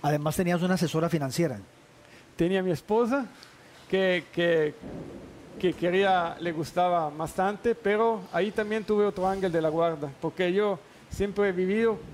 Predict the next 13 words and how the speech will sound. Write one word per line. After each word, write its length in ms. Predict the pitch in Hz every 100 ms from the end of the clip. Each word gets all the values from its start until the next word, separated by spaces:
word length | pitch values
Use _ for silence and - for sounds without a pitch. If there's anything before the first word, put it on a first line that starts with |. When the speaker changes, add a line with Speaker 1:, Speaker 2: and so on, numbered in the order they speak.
| -
Speaker 2:
con 160 | 175 180
alguien 260 | 196 196
que 100 | 180
me, 280 | 165 165 151 139 - - -
me 220 | 151 156 151
respaldaba 580 | 151 - 156 156 147
mucho. 340 | 135 135 120 143
Tuvimos 260 | 165 185 196
un 60 |
cliente, 500 | 185 196 202 208 214 - - - - - - - 139
gracias 380 | 165 - 165 143
a, 100 | 147 - -
falleció, 560 | 151 156 175 175 202